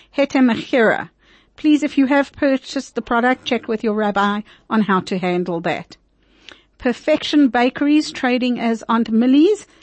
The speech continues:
has issued an allergy alert for an undeclared sesame, um, ingredient on our family hot dog buns. So that is from the F D A. The product comes in a printed plastic package marked,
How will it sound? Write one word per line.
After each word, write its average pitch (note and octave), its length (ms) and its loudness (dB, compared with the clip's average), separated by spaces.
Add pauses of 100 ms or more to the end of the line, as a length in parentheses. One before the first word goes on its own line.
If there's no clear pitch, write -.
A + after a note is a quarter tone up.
(180)
has A#3+ 180 -4
issued B3 360 -4
an B3+ 160 2 (120)
allergy C#4 420 2
alert C4 480 2 (220)
for A#3+ 240 -2
an A#3+ 180 0
undeclared B3 800 2 (260)
sesame, B3+ 880 0 (240)
um, G3 560 -2 (160)
ingredient G#3+ 960 0 (380)
on A3 180 0
our A3+ 220 0
family A3+ 520 0
hot G3+ 220 -4
dog G3 240 -2
buns. - 480 -8 (420)
So G3 220 -8
that G#3+ 300 -2
is G#3 320 -2
from G3+ 280 -4
the G3+ 140 -4
F F#3+ 220 -4
D G3+ 180 -14
A. F3 360 -2 (600)
The A3+ 140 -6
product C4 440 -4
comes B3 320 0 (120)
in A3+ 220 -2
a A3 80 -2
printed C4+ 480 -2
plastic A#3 420 -4
package A#3+ 400 -2
marked, A3 480 -2